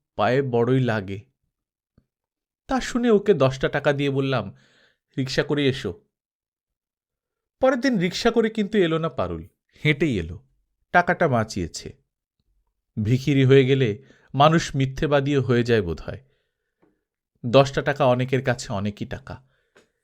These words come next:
ছেঁড়া দুর্গন্ধ নোংরা শাড়ি, পা ময় গা ময় ধুলো।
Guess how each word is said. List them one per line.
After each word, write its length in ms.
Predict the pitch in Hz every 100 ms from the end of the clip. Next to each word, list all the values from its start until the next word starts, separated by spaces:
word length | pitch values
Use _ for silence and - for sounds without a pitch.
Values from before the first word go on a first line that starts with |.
| _ _ _ _ _
ছেঁড়া 360 | - - 131 131
দুর্গন্ধ 500 | 123 127 123 123 131
নোংরা 460 | 131 117 113 117 120
শাড়ি, 420 | - 101 107 202 _ _ _ _ _ _ _ _
পা 220 | 147 127
ময় 320 | 127 123 123 120
গা 180 | 120
ময় 260 | 120 120 113
ধুলো। 520 | 104 117 110 139 -